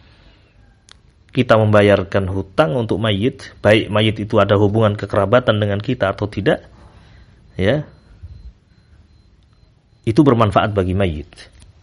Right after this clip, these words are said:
Bermanfaat bagi mayit. Dan ini dis-, disepakati oleh para ulama. Ittafaqal ulama ala intifa'il mayyit bi qada'id dain anhu.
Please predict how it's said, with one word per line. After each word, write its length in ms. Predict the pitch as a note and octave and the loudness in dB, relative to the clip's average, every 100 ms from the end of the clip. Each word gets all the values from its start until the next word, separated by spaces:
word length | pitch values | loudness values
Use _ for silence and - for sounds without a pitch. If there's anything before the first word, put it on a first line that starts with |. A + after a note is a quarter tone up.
| _ _ - _ _ _ | _ _ -20 _ _ _
Bermanfaat 480 | - F2+ F2+ F2+ A2+ | -6 -4 -2 0 0
bagi 320 | F#2+ F#2 G#2+ | 0 -2 -2
mayit. 400 | G2 D#2 D2+ - - - - - - - G2+ | -2 -4 -8 -12 -20 -20 -20 -20 -20 -4 -2
Dan 160 | G2 | 2
ini 160 | C3 C3+ | 4 4
dis-, 160 | - - | 0 -2
disepakati 500 | A#2+ G#2 C3 C#3 A#2 | -2 2 2 2 2
oleh 160 | G#2 G2 | 2 4
para 160 | G2+ | 2
ulama. 400 | F2+ G2 G#2+ - | 4 2 0 -4
Ittafaqal 640 | G2 - B2+ B2 G#2+ G2+ F2 | -10 2 2 2 2 2 4
ulama 400 | G#2+ A2 B2+ E2 | 4 4 2 0
ala 240 | G2 F#2+ | -2 -2
intifa'il 560 | A2+ A2 A#2+ D3 A#2+ B2 | -4 -2 2 2 2 2
mayyit 480 | D#3 C3+ - - - _ - - _ _ _ | 4 2 0 -10 -20 _ -20 -20 _ _ _
bi 160 | A2 | -4
qada'id 540 | G#2+ G2 A#2 G2+ G2 G2+ | 2 4 4 2 -2 2
dain 220 | D#3+ B2+ | 2 4
anhu. 420 | G2+ B2 G#2+ G2 | 2 2 0 -4